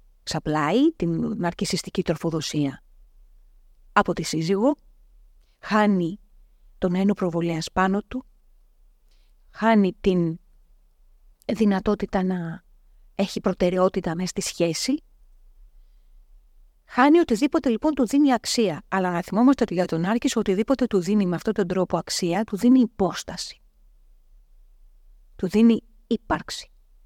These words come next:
Χάνει λοιπόν το νερό της λίμνης, στο οποίο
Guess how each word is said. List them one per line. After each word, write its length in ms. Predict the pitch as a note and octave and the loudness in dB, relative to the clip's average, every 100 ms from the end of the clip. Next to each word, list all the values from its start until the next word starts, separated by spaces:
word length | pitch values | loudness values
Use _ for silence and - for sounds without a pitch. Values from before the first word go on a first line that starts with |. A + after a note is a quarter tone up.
| - - - - _ - _ - | -20 -20 -20 -20 _ -20 _ -20
Χάνει 420 | - C4+ C#4+ B3 | -2 4 6 6
λοιπόν 420 | F#3+ F3+ F3 E3 - | 4 0 -2 -2 -4
το 120 | F#3+ | -4
νερό 260 | F3 F3 E3 | -2 -2 -4
της 180 | D#3 D#3 | -6 0
λίμνης, 560 | G#3+ C4 E4+ - - _ - - - - - - - _ _ _ _ _ - - - _ - | 4 4 4 -2 -12 _ -20 -20 -20 -20 -20 -20 -20 _ _ _ _ _ -20 -20 -20 _ -20
στο 180 | - F#3 | -2 0
οποίο 440 | - G3 E3 F#3+ | 4 4 4 2